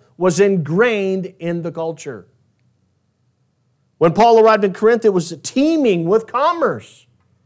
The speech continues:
With many of its inhabitants becoming very wealthy.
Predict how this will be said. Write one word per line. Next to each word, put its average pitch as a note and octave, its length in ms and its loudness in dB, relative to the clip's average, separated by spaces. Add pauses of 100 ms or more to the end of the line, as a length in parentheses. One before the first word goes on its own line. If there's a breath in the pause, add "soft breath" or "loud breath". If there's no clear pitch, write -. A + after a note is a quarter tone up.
(1400)
With C3+ 180 -4
many G3 220 4
of F#3+ 80 2
its F3+ 180 -4
inhabitants F3+ 640 -2
becoming F3 540 -6
very F#3 280 -2
wealthy. F#3 720 -2